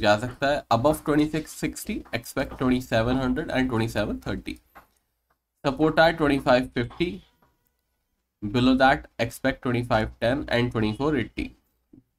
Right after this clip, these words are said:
चलिए बिटकॉइन को देख लेते हैं, उसके बाद देखेंगे Ethereum और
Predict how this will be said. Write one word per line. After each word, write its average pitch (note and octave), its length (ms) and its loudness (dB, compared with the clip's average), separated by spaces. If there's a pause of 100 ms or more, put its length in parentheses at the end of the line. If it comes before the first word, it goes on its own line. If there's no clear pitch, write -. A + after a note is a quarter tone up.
(1300)
चलिए A#2+ 380 2 (640)
बिटकॉइन B2+ 500 4
को B2+ 100 -2
देख A#2 200 -2
लेते C3 220 -4
हैं, D3+ 60 2
उसके C3+ 240 -4
बाद A#2+ 240 2
देखेंगे A2+ 460 -4 (640)
Ethereum A#2+ 440 2
और A2+ 220 0